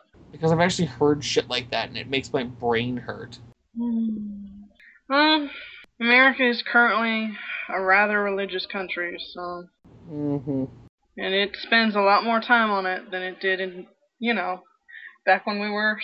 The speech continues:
Speaker 2: starting up as a country, so.
Speaker 1: Well, it's not, it's not that we spend more time on it, it's that the people who are most vocal are in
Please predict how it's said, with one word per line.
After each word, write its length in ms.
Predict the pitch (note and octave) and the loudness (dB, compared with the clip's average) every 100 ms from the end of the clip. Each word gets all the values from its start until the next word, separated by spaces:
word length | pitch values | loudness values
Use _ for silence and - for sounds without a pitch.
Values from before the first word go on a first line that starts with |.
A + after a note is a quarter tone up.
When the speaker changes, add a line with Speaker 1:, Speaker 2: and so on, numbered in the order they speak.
| - | 0
Speaker 2:
starting 340 | A3+ A3 A#3+ | 4 6 4
up 180 | B3+ A#3 | 2 0
as 100 | F3+ | -4
a 80 | E3 | -6
country, 500 | F#3 E3+ F3 F3 F3+ _ _ | -6 -6 -4 -6 -6 _ _
so. 400 | - F3+ F3 F#3 - _ - - _ - - | -10 -6 -6 -8 -12 _ -20 -20 _ -20 -6
Speaker 1:
Well, 180 | A#3 B3 A3 | 2 2 2
it's 240 | A#3 - | 0 4
not, 220 | C4+ C4+ - | 4 4 2
it's 200 | G3+ - | -4 2
not 200 | A#3+ C4+ | 2 4
that 80 | A#3+ | 4
we 60 | G3 | 2
spend 300 | - A3 G3+ | 4 4 6
more 160 | F#3+ | 4
time 240 | F3+ G3+ G3+ | 4 4 4
on 80 | E3+ | 2
it, 40 | |
it's 100 | D3 | 4
that 160 | F#3 F3 | 2 2
the 80 | E3 | -2
people 720 | - A3 G#3 G#3+ F#3 D#3+ - | -2 -2 4 6 6 4 0
who 180 | D3+ F#3 | 0 4
are 160 | F#3+ E3 | 4 4
most 320 | F3+ F3+ D3+ | 4 2 -2
vocal 560 | D3 C3+ F3 F#3 F3 | -4 2 2 4 2
are 140 | C#3 C3+ | 2 0
in 160 | C3 | -2